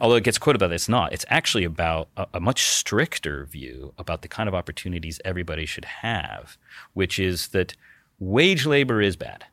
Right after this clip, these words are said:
And it's bad because it is dependent labor. The wage laborer does not work under his own power, does not, through his own activity, discover his own abilities and his own thinking, because the wage laborer has to do the work that the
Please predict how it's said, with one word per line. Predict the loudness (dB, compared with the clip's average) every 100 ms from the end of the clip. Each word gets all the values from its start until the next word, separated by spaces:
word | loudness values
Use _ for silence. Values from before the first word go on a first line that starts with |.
| _ _ -6
And | -4
it's | 0
bad | 4 4 2
because | -2 -2 -2 0
it | -2
is | -2 -4 -4
dependent | -6 -6 0 0 2 0
labor. | 0 -2 -8 _ _ _ -4
The | -2
wage | 2 2 2
laborer | 0 0 0
does | -2 0
not | 0 0
work | 2 2 0
under | -4
his | -4 -4
own | 0 0 0
power, | -2 -4 -4 -6 -10 -16 -14 -6 4
does | 4 6
not, | 6 6 2 -10
through | -4 2 4
his | 4
own | 4
activity, | 2 0 -2 -2 -4
discover | -2 0 2 2 2
his | 0
own | -2
abilities | -2 -2 -2 -4 -4 -6
and | -6
his | -6
own | -8
thinking, | -4 -4 -4 -8 -14 -12
because | -8 -6 -6
the | -4
wage | 0 0 0
laborer | -4 -4 -6
has | -8 -6 -4 -4 -6
to | -8 -10 -10 -12
do | -8
the | -6
work | -6 -6 -8 -12
that | -14
the | -14